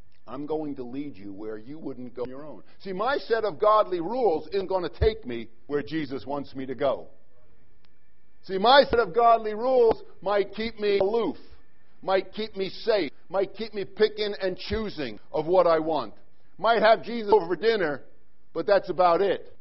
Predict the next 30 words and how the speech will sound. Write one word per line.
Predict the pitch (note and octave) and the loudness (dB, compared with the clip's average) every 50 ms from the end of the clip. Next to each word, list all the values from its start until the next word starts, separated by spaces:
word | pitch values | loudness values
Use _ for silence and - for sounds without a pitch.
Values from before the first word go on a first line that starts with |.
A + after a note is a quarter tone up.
| - - | -10 -6
I'm | C#3 E3+ G#3 | -6 -4 -2
not | A3+ A3 - F#3 | 0 -2 0 0
gonna | F#3+ F#3 D#3+ | 0 -2 -2
break | A2+ F3+ F3+ F3 C#3+ D#3+ | -2 -2 -2 -2 -2 -4
an | E3 | -4
alabaster | E3+ E3 E3 D#3+ D#3 - E3 E3 D#3+ D3 - - D3+ | -2 -2 -2 -2 -2 -2 -2 -2 -2 -2 -4 -6 -6
box | A#2+ D#3 E3+ E3 D#3 - - | 0 2 4 2 2 0 -2
and | D3+ B2+ | -10 -8
put | - - | -6 -6
on | D#3 D3+ D3+ | -6 -6 -6
his | C#3+ B2+ - | -6 -8 -6
feet | - D#3 E3+ E3 | -6 -6 -6 -6
and | D3+ D3 | -8 -6
be | D3+ D3+ D3 | -4 -4 -4
made | C#3+ D3 D3 | -2 -2 0
a | C#3+ C3+ | 0 0
laughing | C3 C#3+ D3+ E3 E3 D#3 - D3+ C#3 | 0 0 2 0 0 -2 -4 -8 -10
stock, | - - E3+ E3 E3+ D#3+ - | -8 -4 -2 -2 -2 -2 -4
'cause | - C#3 | -2 0
I've | E3+ G3 F#3+ E3+ | 2 2 2 2
got, | F#3+ F#3 F3 E3 D#3 D#3 - - - | 4 4 4 2 0 -6 -10 -4 2
I, | G#3 B3 C4 B3+ - - - - - - - | 4 6 6 4 2 -4 -14 -14 -12 -4 0
how | C#4+ E4+ | 0 0
many | E4+ D#4 | 0 0
people | C4+ A#3 - G#3 E3+ | -4 -2 -2 -2 0
here | G3+ G#3 G3 D#3 | 2 2 2 2
have | - - | 2 2
got | F#3+ F#3 F#3 E3+ - | 4 6 6 4 2
some | - - C#3+ C#3+ | 0 -4 -4 -4
integrity? | C3 A#2+ - - D#3+ D3 C3 A#2 A#2+ A2 - - A#2 F#2 D#2+ | -4 -6 -6 -6 -6 -6 -6 -6 -8 -8 -8 -10 -12 -12 -12